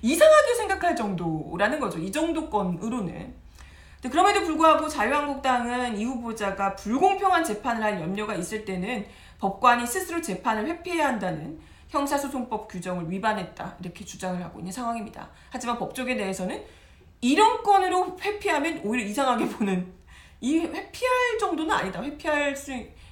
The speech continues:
회피할 정도의 이런 사안은 아니다, 이렇게 이제 보고 있다는 겁니다. 첫 번째로는 그렇고요. 그리고 두 번째로는 이 삼광글라스 건인데요. 삼광글라스 건은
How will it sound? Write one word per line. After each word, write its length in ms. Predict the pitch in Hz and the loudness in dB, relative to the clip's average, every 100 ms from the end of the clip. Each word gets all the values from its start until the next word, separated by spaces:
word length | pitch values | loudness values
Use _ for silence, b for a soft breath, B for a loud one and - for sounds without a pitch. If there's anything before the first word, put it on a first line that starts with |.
| b | b
회피할 480 | - - - 339 320 | -6 -6 -4 -4 -2
정도의 480 | 277 262 240 247 208 | -2 -4 -4 -4 -4
이런 320 | 202 214 208 | -4 -4 -6
사안은 320 | 233 196 240 | -4 -2 -2
아니다, 480 | 233 175 - 90 - b b - | -4 -4 -6 -10 -10 b b -8
이렇게 260 | 208 254 | -6 -4
이제 200 | 254 202 | -4 -4
보고 300 | - 175 190 | -6 -6 -6
있다는 340 | 185 - 190 214 | -8 -4 -4 -2
겁니다. 400 | 107 98 - 247 | -8 -8 -14 -16
첫 140 | - 320 | -12 -2
번째로는 460 | 427 427 392 370 | 0 2 0 -2
그렇고요. 380 | 185 180 - 247 - B B B B B | -6 -10 -12 -16 -16 B B B B B
그리고 560 | 302 381 392 392 381 320 | 2 6 8 10 8 6
두 160 | 285 | 4
번째로는 500 | 370 381 339 294 277 | 6 6 6 0 -2
이 60 | 226 | -4
삼광글라스 800 | - 453 440 427 320 240 - 175 | -6 2 4 4 0 -2 -4 -6
건인데요. 520 | 175 170 - - 254 - B B - | -4 -4 -6 -10 -12 -14 B B -2
삼광글라스 1200 | 339 330 330 330 294 294 294 277 262 254 254 - | 2 6 6 6 0 0 -4 -4 -2 -4 -4 -2
건은 640 | 233 208 262 226 165 - | -2 0 -2 -2 -6 -10